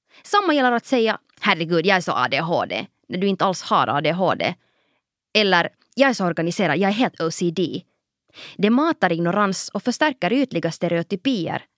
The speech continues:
när vi ju faktiskt talar om riktiga diagnoser och riktiga människor. Knowledge is power. Kunskap är makt. En informerad person kan snabbare komma igång med att njuta av sitt liv på ett säkert sätt,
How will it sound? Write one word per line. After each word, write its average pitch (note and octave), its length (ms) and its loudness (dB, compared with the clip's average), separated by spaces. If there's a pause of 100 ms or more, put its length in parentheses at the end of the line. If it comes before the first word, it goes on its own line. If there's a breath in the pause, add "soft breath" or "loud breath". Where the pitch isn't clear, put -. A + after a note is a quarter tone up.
(140)
när B3 100 0
vi G#3+ 80 0
ju F3+ 120 2
faktiskt - 400 -6
talar G3 300 2
om E3+ 120 0
riktiga F#3 440 -4
diagnoser F#3+ 680 0 (200 soft breath)
och - 120 -2
riktiga F#3 400 -2
människor. B3+ 520 -2 (1700 loud breath)
Knowledge B3+ 440 4
is G3 160 -2
power. E3 460 0 (340)
Kunskap E3+ 500 2
är E3 60 -4
makt. - 460 -2 (1160 loud breath)
En G#3+ 140 2
informerad B3 560 2
person F#3 400 0
kan F#3+ 140 0
snabbare A3+ 420 -2
komma F#3 260 0
igång G3+ 320 0
med D#3 100 2
att - 160 -8
njuta B3 420 0
av D#3+ 40 -2
sitt F#3 200 -10
liv A#3 340 0
på E3 100 -4
ett - 100 -4
säkert F#3 480 -4
sätt, - 400 -4